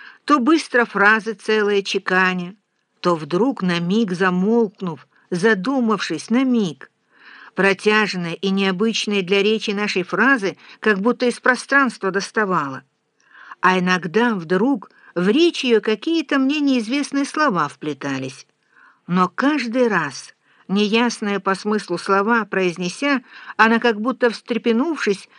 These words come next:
на правильные или более понятные слова меняла. И что-то все доказывать пыталась, о Боге говоря. Известно всем, что человек — подобие и образ Бога.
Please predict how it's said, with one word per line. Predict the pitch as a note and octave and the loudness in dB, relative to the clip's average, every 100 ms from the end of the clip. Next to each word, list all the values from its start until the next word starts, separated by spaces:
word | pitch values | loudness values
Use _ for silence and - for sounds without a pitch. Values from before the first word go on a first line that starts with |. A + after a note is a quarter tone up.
| - | -6
на | G3+ A3+ | 0 2
правильные | A3+ B3+ D#4 A#3 F#3+ F#3 F3+ | 4 2 4 2 2 0 -2
или | - A3 | -2 0
более | A3+ A3+ B3+ B3 | 0 0 2 2
понятные | A#3+ B3 B3 B3 B3 B3 | 2 0 0 0 0 -2
слова | - A#3+ A3+ A#3 | 0 2 2 2
меняла. | C4+ B3+ E3+ C#3 C3+ C3+ _ _ _ - - - - - | 0 0 -2 -4 -6 -10 _ _ _ -20 -20 -20 -8 0
И | A#3 | 0
что-то | - G4+ F#4 | 2 2 2
все | D#4+ F4 | 0 -2
доказывать | D4 D#4 C4+ A3+ D#3+ E3 D#3+ | 0 0 2 2 0 -8 -8
пыталась, | - F3 D#3 D3 C#3 C3+ - _ | -8 -6 -4 -4 -6 -12 -20 _
о | - A#3 | 2 2
Боге | A3+ F3 D#3+ | 4 2 0
говоря. | D#3+ F3+ G#3 D#3 B2+ - _ _ _ _ _ _ - - - - | -4 -2 -2 -4 -6 -12 _ _ _ _ _ _ -20 -20 -8 0
Известно | F#3+ D#3+ F3 D4+ D4 C#4+ C#4+ | 0 0 -2 -2 -2 -2 -2
всем, | - - D#3 D3 C3+ - _ _ - | -4 -8 -4 -4 -6 -14 _ _ -10
что | - F#3 | -6 -2
человек — | F3 G3 D#3 D3+ F3 A#3+ A#3 - _ | -2 0 -2 0 2 2 0 -12 _
подобие | F#3 E3 D3 G3 B3+ C4 C4+ C#4+ B3+ _ - | -2 -2 0 2 2 2 0 -2 -4 _ -2
и | F3+ | 0
образ | E3+ F#3+ F#3 G3 F3 | 2 0 0 -4 -6
Бога. | D3 C#3+ C#3 C3+ | -10 -8 -8 -10